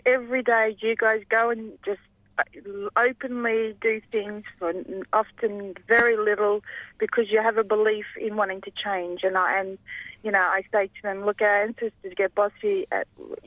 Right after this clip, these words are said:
making that change happen for our children." And many times, um, people, what, you know,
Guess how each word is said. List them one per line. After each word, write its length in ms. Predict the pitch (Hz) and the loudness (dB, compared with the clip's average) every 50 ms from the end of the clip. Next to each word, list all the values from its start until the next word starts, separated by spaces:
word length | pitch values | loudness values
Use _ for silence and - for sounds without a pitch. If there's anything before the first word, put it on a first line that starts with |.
| - | -10
making 400 | 208 202 202 196 190 - - 196 | -4 -2 0 0 -2 -2 -6 -4
that 160 | 190 185 - | -2 -2 -2
change 300 | - - 214 202 202 - | -2 -2 -4 -4 -2 -2
happen 340 | - 214 202 - 214 190 196 - - - | 0 0 0 0 -2 -8 -8 -10 -4 2
for 180 | 240 226 226 208 | 4 4 4 4
our 140 | 202 202 | 2 2
children." 500 | 208 - - 208 196 196 202 208 190 165 165 _ - - - - - - - - - - | 0 -2 -2 0 0 0 0 -4 -6 -6 -8 _ -20 -18 -18 -16 -16 -18 -20 -18 -10 -6
And 320 | 196 190 185 185 185 180 | -4 -2 -2 -2 -4 -2
many 300 | 196 208 214 220 214 208 | 0 0 0 0 -2 -4
times, 500 | - - 196 196 190 190 190 190 196 190 _ - - - | -4 -2 0 2 2 2 0 -2 -6 -12 _ -10 -4 -2
um, 360 | - 185 180 180 185 190 190 - | 0 0 0 -2 -4 -6 -8 -4
people, 380 | - 214 208 - 202 202 202 185 | 0 0 0 2 2 0 0 0
what, 280 | 175 190 202 - - | 0 0 0 0 0
you 100 | 208 208 | 0 0
know, 220 | 190 190 180 180 | 0 0 0 -2